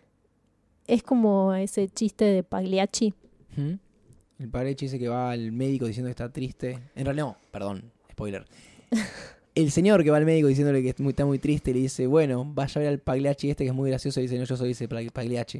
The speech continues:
Speaker 1: Sí, ese es un chiste de Watchmen. Igual está inspirado en... Hay varias versiones
Speaker 2: Sí.
Speaker 1: de ese chiste, pero la decisión de que el miedo de Richie deje de ser el hombre lobo y pase a ser un payaso, siendo él un payaso, me parece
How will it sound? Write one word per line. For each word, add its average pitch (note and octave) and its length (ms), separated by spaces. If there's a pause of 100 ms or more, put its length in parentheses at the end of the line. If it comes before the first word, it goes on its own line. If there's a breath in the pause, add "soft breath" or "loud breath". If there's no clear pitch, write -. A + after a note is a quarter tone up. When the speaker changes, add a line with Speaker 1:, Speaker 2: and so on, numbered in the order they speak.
(160)
Speaker 1:
Sí, F#3+ 300
ese E4+ 200
es F4 100
un D#4+ 140
chiste B3 220
de A3+ 120
Watchmen. G#3+ 380
Igual C4+ 300
está B3+ 260
inspirado A#3 580
en... G3+ 320
Hay A3 160
varias G#3 220
versiones G3 400
Speaker 2:
Sí. B2+ 120
Speaker 1:
de G3 140
ese F#3+ 160
chiste, - 320 (380 loud breath)
pero F#3+ 560 (400)
la G3 260
decisión A#3+ 720
de A3 180
que G3+ 60
el G3 80
miedo G#3+ 160
de G#3 60
Richie G#3 500
deje G3+ 240
de G3+ 80
ser G3+ 140
el G3+ 100
hombre G3+ 220
lobo G3+ 180
y G3+ 60
pase F#3+ 260
a - 20
ser G3+ 140
un G3+ 100
payaso, G3+ 640
siendo A3+ 340
él C4 220
un A3 100
payaso, G#3 640
me G3 200
parece F#3 640